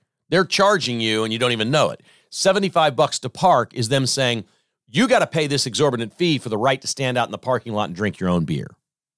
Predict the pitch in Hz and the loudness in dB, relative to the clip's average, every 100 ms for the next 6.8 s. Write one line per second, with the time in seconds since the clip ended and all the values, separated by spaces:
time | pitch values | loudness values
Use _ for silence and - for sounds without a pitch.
0 | _ _ 117 123 135 135 127 117 117 92 | _ _ 0 0 0 -2 -2 0 0 0
1 | 95 90 78 50 - - _ _ _ _ | -2 -2 -6 -4 -10 -12 _ _ _ _
2 | _ 107 107 113 107 92 82 - - - | _ -6 0 0 0 -2 -4 -6 -8 -10
3 | - - _ _ _ _ 151 139 - 226 | -12 -14 _ _ _ _ -2 0 0 0
4 | - 151 175 139 131 123 117 135 92 _ | 0 2 2 2 2 2 2 0 0 _
5 | _ _ _ 147 165 240 262 165 175 165 | _ _ _ -4 0 0 2 2 2 0
6 | 151 131 - 226 247 131 110 | 0 0 0 2 4 4 0